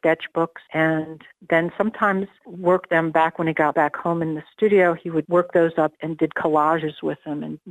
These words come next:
work them into bigger paintings. And sometimes he just left them in the sketchbooks and collected bits of candy wrappers to go on them or something and make them into other different kinds of collages.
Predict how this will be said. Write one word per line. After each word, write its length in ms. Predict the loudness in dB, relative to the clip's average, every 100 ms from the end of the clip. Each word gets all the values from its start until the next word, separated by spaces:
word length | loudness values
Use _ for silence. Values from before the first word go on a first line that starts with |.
| -4
work 220 | 0 0 0
them 140 | -2
into 420 | -2 -4 -8 -8 -2
bigger 240 | 0 0
paintings. 640 | -2 -4 -4 -2 -4 -4 -12 -8
And 160 | -6
sometimes 300 | -4 -2 -2 -2
he 60 |
just 220 | -2 -4 -4 _ _
left 240 | -4 -4
them 100 | -8
in 80 | -6
the 100 | -6 -8
sketchbooks 580 | -6 -6 -8 -10 -10 -8
and 220 | -8 -8 -10 -6
collected 380 | -2 -2 -2 -10 -4
bits 200 | -4 -4
of 100 | -14 -14 -12 -2
candy 260 | 0 2
wrappers 420 | 0 0 -2 -10 -12
to 80 | -6
go 200 | 0 2
on 220 | 2 0
them 180 | -2 -6
or 60 | -10
something 500 | -10 -10 -10 -12 -12
and 200 | -16 -20 -4
make 240 | -4 -4
them 160 | -4 -4
into 420 | -4 -6 -6 -8 _ _
other 220 | -4 -2 -2
different 320 | -4 -10 -6
kinds 240 | -4 -4
of 80 | -8 -20 _ -8
collages. 580 | 0 2 2 0 -6